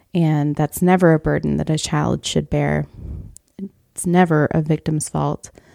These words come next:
And children in those homes are victims of that abuse happening, even if it's not directly impacting them, if it,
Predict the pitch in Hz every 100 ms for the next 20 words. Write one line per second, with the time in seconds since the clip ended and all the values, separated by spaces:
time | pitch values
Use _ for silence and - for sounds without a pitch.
0 | _ _ _ _ _ 160 156 190 185 180
1 | 165 156 160 - 156 151 - 175 180 175
2 | - 135 - - - 160 151 143 156 156
3 | 160 - - - - - 160 - - -
4 | 175 170 165 151 - 170 156 - 160 139
5 | - 160 151 - - _ _ _ _ _
6 | _ _ _ 180 151 147 - 175 165 196
7 | 190 190 - - -